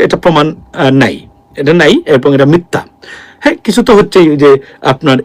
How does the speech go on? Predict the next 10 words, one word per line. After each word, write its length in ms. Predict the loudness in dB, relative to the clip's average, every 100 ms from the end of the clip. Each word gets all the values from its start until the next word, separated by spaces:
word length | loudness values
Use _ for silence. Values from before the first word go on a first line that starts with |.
| -2
এখানে 220 | 0 2 2
নিয়োগ 160 | 2 2
দেওয়া, 180 | 2 2 -2 -4
এটা 140 | -4 -8
টুকটাক 260 | -2 -2 -2
হচ্ছে, 180 | 0 -2 -2
এটা 120 | -2 -2 0
তারা 140 | 0 0
না, 60 | -6 _ _
টপ 140 | -4